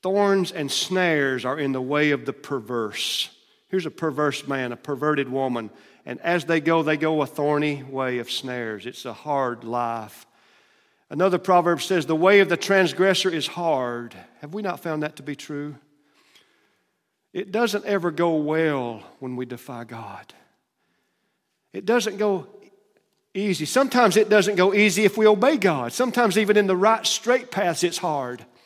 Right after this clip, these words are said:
But you can be sure of this, every time we go against God and we kick against Him, it will not go well with us. We will reap some bad consequences from that.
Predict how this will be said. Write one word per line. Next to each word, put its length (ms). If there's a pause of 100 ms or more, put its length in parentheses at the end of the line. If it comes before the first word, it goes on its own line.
(380)
But 160
you 80
can 120
be 140
sure 220
of 60
this, 260
every 360
time 580 (960)
we 120
go 240
against 360
God 320
and 100
we 80
kick 300
against 400
Him, 280
it 120
will 120
not 300
go 200
well 400
with 200
us. 500 (1600)
We 100
will 160
reap 320 (100)
some 220
bad 240
consequences 760
from 180
that. 300